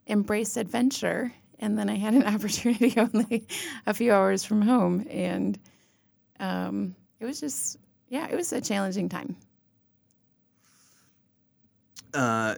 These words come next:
Speaker 2: you have, you have a child, a girl,
Speaker 1: Mm-hmm.
Speaker 2: um,
Speaker 1: Who was colicky.
Speaker 2: <laughs> So she was
Speaker 1: She
Speaker 2: up
Speaker 1: cried
Speaker 2: late
Speaker 1: a
Speaker 2: at night.
Speaker 1: lot,
Speaker 2: She
Speaker 1: so we
Speaker 2: cried
Speaker 1: just
Speaker 2: a
Speaker 1: cried
Speaker 2: lot.
Speaker 1: together,
Speaker 2: Yeah,
Speaker 1: I
Speaker 2: we just
Speaker 1: think.
Speaker 2: cried, yeah.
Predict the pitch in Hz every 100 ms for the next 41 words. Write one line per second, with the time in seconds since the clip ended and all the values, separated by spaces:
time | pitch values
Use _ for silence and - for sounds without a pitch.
0 | - 127 139 113 110 110 107 92 - 104
1 | 101 85 - - 104 160 151 - 104 95
2 | 87 85 208 180 175 254 370 - 98 90
3 | 90 90 123 80 - 202 196 - 175 -
4 | 180 196 233 285 339 - _ _ _ _
5 | _ _ _ _ _ _ _ 151 - -
6 | 131 113 98 101 - 247 208 190 196 202
7 | 196 202 - 214 - - - - 104 -
8 | 101 92 - 113 - 95 65 - 240 302
9 | 311 311 277 262